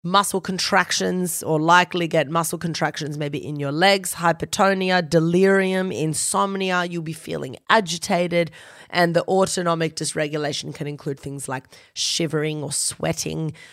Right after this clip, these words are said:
Your body temperature goes up. Uh, you get diarrhea, your pupils dilate. And due to this autonomic dysregulation, if it's too high,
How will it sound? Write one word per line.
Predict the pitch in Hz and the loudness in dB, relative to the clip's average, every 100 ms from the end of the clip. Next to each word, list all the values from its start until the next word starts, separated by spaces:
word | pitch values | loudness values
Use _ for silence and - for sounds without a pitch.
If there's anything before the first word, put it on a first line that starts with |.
| - | -12
Your | - 156 147 | -2 0 2
body | 139 165 160 | 2 2 2
temperature | - 156 151 151 | 0 -2 -4 -6
goes | - 143 127 | -2 -2 2
up. | - 170 - - - _ - | 6 6 4 -16 -20 _ -10
Uh, | - 139 135 143 - 143 | -2 0 0 -4 -8 -12
you | 143 | -6
get | 143 - | -2 -2
diarrhea, | 151 143 151 185 175 165 156 | 4 4 6 6 8 8 6
your | 151 147 139 135 - - | 2 2 2 0 -6 -16
pupils | - - 247 226 214 160 | -6 2 2 4 0 4
dilate. | 190 175 175 170 160 156 | 6 6 6 4 4 2
And | - 196 | 0 -4
due | 175 190 285 | -2 -2 -2
to | 320 320 | -2 -2
this | 320 - | -4 -2
autonomic | - 202 196 190 180 165 - | 0 -2 0 -2 -2 -4 -6
dysregulation, | - 180 - 175 151 160 190 214 - 139 190 - _ | -4 -4 -2 -2 0 2 2 2 -2 -6 -8 -18 _
if | 254 262 - | 0 0 -2
it's | 220 - | -4 -4
too | - 214 180 | -2 0 0
high, | 160 233 190 - - | 2 4 4 0 -10